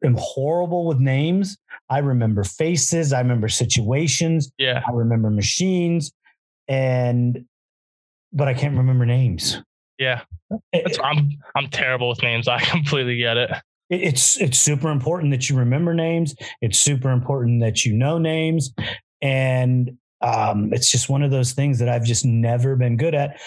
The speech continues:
Speaker 1: but I can talk to somebody, remember their voice and re-, and see their quad and remember their quad and tell them things about their quad that they don't even know.
Speaker 2: Right.
Speaker 1: But not know who they are.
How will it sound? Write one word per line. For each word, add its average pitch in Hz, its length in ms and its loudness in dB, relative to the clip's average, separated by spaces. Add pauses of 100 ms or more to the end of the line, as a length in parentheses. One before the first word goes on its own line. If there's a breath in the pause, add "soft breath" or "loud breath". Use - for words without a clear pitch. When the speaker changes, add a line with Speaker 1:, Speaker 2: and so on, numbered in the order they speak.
(140 loud breath)
Speaker 1:
but 123 80 0
I 156 80 2
can 139 160 -4
talk 160 240 0
to 170 80 -2
somebody, 185 300 0
remember 151 360 0
their 143 140 2
voice 170 440 0 (360 loud breath)
and 139 120 2
re-, 143 160 -2
and 135 220 0
see 180 140 0
their 147 160 0
quad 185 260 0
and 147 100 0
remember 151 300 0
their 143 140 0
quad 190 260 0
and 139 100 0
tell 170 160 0
them 156 140 0
things 180 180 0
about 156 200 0
their 131 100 -2
quad 180 280 -2
that 123 100 -4
they 202 80 0
don't 175 160 0
even 131 220 0
know. 185 420 -2 (240)
Speaker 2:
Right. 120 240 0 (680)
Speaker 1:
But 143 160 -2
not 147 180 0
know 135 140 2
who 123 160 2
they 110 140 0
are. 110 340 -4